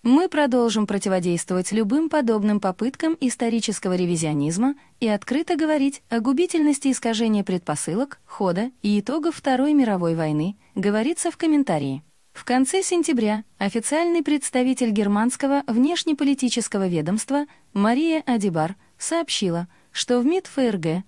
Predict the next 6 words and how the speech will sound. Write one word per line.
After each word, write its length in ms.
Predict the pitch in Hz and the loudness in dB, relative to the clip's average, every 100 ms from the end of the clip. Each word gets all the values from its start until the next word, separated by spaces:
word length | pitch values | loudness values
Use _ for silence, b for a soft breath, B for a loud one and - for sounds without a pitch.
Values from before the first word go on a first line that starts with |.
| b b | b b
привлекут 480 | 214 208 220 240 196 | -2 0 -2 -4 -4
экспертов 560 | 175 - 147 143 226 247 b b | -6 -4 -6 -4 -8 -10 b b
для 260 | 196 240 254 | 0 2 2
изучения 500 | 254 - 359 339 294 | 0 -2 0 0 2
биографии 540 | 269 247 233 226 226 | 2 2 0 0 -2
бургомистра, 720 | 190 180 160 156 262 - 285 | 0 0 0 0 -2 -2 -6